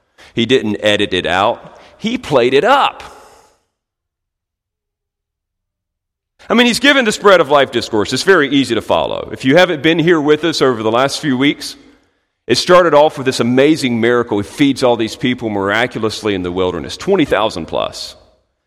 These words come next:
And that's just like a preview of what he really wants to teach them.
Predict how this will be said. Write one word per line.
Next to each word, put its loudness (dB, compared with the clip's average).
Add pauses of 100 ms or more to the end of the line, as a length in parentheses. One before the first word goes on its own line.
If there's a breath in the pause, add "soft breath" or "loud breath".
(300)
And -2
that's 0
just -2
like 0
a -2
preview -6 (260 loud breath)
of -2
what 4
he 0
really 0
wants -4
to -12
teach -8
them. -14